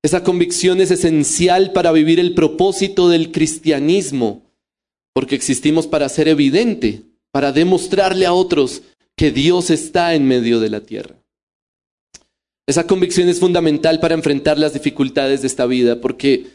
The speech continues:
en los momentos en los que parece que, como que Dios no está, ¿no? Que Dios se alejó, que Dios se apartó, tenemos que recordar que nuestro Dios está en medio, está en medio de nosotros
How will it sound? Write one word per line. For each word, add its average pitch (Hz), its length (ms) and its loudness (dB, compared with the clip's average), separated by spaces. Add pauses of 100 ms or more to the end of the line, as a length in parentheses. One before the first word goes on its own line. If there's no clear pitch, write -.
(160)
en 135 100 2
los 139 120 0
momentos 151 440 0
en 160 100 0
los 151 140 -2
que 151 100 -4
parece 147 440 0
que, 135 340 -2 (460)
como 117 200 -2
que 120 140 -2
Dios 127 320 0
no 147 100 0
está, 147 440 -6 (340)
¿no? 135 240 -10 (800)
Que 123 120 -2
Dios 123 260 0
se 156 80 0
alejó, 135 640 0 (500)
que 127 100 0
Dios 135 240 2
se 156 80 0
apartó, 139 800 -2 (920)
tenemos 160 340 2
que 170 100 0
recordar 135 540 0
que 127 100 -6
nuestro 127 340 0
Dios 127 300 0
está 123 440 -6
en 117 180 -4
medio, 104 500 -6 (1000)
está - 220 -6
en 110 100 -2
medio 127 340 2
de 123 80 2
nosotros 113 680 -4